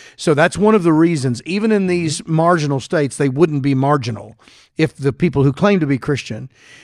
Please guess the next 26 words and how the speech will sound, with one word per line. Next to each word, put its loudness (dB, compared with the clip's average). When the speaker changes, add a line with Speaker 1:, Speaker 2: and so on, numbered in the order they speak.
Speaker 1:
The 6
other 4
thing 2
that 2
I 2
would -2
say, 0
and 2
then 2
I'll 2
give -2
you 0
my -2
response, -2
is 0
what 2
has -4
happened 0
is 0
the -2
federal 0
government 0
hasn't -4
created -2
these -2
systems, -4